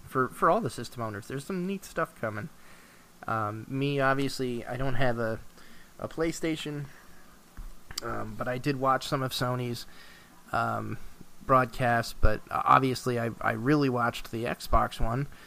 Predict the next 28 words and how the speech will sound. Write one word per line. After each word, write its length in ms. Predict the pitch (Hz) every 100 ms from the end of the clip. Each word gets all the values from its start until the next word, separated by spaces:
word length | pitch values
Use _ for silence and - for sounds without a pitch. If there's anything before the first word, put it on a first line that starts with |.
| - - - -
um, 380 | - 117 113 110
hoping 560 | - 196 - 127 120 123 -
<laughs> 120 | -
that 100 | 208
Microsoft 680 | 131 151 - 147 - 131 -
would 120 | 127
have 200 | 131 120
some 200 | - 120
good 200 | 127 120
news, 460 | 151 175 127 139 - - - - - - -
uh, 140 | - 55
'cause 160 | - 123
I, 300 | 135 123 -
I 120 | 120
wasn't 520 | 131 123 127 127 131 -
really 580 | 123 123 120 117 113 - - - - - - -
too 200 | - 285
excited 480 | 143 - 123 117 113
for 120 | -
E 200 | 117 117
three 240 | - 113 107
just 220 | 120 -
based 260 | 113 113 117
on 80 |
how 140 | 120 110
certain 280 | - 104 101
things 300 | 117 117 -
were 240 | 110 -